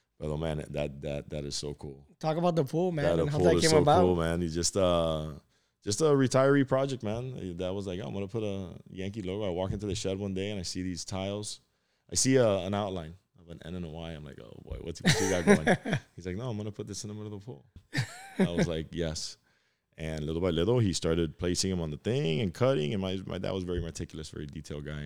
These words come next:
Speaker 1: And, uh, and bro installed it in the pool.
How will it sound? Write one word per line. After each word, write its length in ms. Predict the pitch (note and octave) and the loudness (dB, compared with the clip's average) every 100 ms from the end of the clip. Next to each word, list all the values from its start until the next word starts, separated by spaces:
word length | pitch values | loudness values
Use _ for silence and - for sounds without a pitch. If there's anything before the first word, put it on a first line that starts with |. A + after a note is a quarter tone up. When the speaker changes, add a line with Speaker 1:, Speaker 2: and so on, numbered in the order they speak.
| C#2+ | -8
Speaker 1:
And, 160 | C#2+ C#2 | -10 -10
uh, 260 | C2+ C2+ C#2 - _ _ _ _ _ | -10 -10 -12 -16 _ _ _ _ _
and 100 | - | -12
bro 140 | C#2 F#2 | -4 -2
installed 360 | G2 - D2 | -2 -4 -4
it 40 | E2 | -4
in 100 | E2+ | -6
the 60 | |
pool. 320 | D#2+ F2+ G#2+ | -4 -4 -4